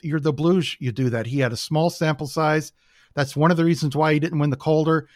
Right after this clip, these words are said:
If he'd have played in fifty games and had the stats he did in fifty games, he would have won the, the Calder, uh, over Pettersson up in, uh, uh, up, up in Vancouver.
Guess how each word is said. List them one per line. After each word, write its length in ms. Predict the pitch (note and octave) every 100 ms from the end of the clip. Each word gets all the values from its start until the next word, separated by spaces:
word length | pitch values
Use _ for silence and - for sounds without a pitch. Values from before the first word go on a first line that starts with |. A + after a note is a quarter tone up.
| _ _
If 120 | C3+ D#3
he'd 120 | G#3+
have 100 | -
played 220 | F#3+ E3+
in 60 | D3
fifty 360 | - E3 F3
games 440 | D3 D3+ D3+ C#3+ D3
and 120 | A#2
had 220 | C#3+ C#3
the 60 | B2+
stats 360 | - D3+ D3
he 100 | D#3
did 140 | C#3+ C#3
in 60 |
fifty 320 | - D#3 -
games, 360 | D#3 D#3+ D#3+ - _ _ _ _
he 200 | - F#3
would 140 | E3+ E3
have 100 | C#3
won 300 | D3+ D3+ D#3+
the, 220 | C3 B2
the 100 | C3+
Calder, 540 | - D3+ D3 D3+ D3 _ _ _ -
uh, 160 | C#3+ C3+
over 280 | D3+ C#3+
Pettersson 560 | C3 D#3 D3+ C3+ D3+ C#3 _ -
up 200 | C#3+ C#3
in, 240 | C#3 C3 C3
uh, 240 | B2 A#2+ D3+
uh, 100 | C#3 -
up, 200 | C#3+ -
up 120 | C#3
in 80 | D3
Vancouver. 680 | B2+ B2+ - F#3 E3+ F3+ -